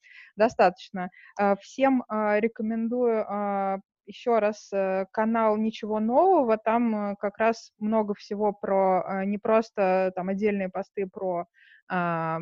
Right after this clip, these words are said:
про ресейл и культуру и вещи, но и вот такие интересные исследования, А,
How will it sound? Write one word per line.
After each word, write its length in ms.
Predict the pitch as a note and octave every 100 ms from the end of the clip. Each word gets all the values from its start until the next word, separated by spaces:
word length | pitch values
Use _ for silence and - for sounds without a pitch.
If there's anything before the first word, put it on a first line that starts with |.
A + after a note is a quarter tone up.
| F3+
про 260 | G3+ F#3+ F#3+
ресейл 520 | G#3+ - A3 G3+ F#3+
и 240 | F#3+ F#3
культуру 720 | F#3 A3 G3+ - G#3+ G3+ F3+ F3+
и 260 | F#3 G3
вещи, 680 | G3+ D4 G4+ - B3 A3+ G#3
но 260 | G#3+ A#3+ C4
и 280 | A3 A#3 A3
вот 100 | G3+
такие 320 | G3+ - A3+
интересные 560 | G#3+ G#3+ G#3 G#3+ G3 G3
исследования, 880 | - A3 A3 G3 F3+ F3+ E3+ F3 F3+ _ - _
А, 580 | F#3 F3+ E3+ F3 F3+